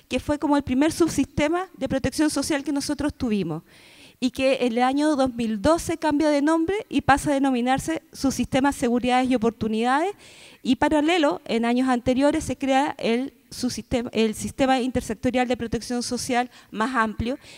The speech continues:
y que empieza a abordar una serie de problemáticas y de vulnerabilidades sociales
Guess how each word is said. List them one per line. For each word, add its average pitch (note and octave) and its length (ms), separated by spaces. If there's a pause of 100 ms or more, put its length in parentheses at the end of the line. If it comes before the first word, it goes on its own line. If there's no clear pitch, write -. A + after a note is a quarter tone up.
y G#3+ 120
que B3 80
empieza C#4+ 360
a D4+ 40
abordar C#4 380
una C4 220
serie D4 380
de D4 100
problemáticas B3 800
y A#3 80
de G#3+ 80
vulnerabilidades A3 840
sociales C#4 520